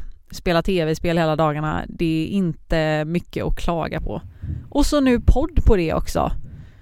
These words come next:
Det är, ja, herregud.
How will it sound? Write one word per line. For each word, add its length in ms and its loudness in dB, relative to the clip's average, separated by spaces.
Det 340 -4
är, 580 -6
ja, 200 -12
herregud. 420 -6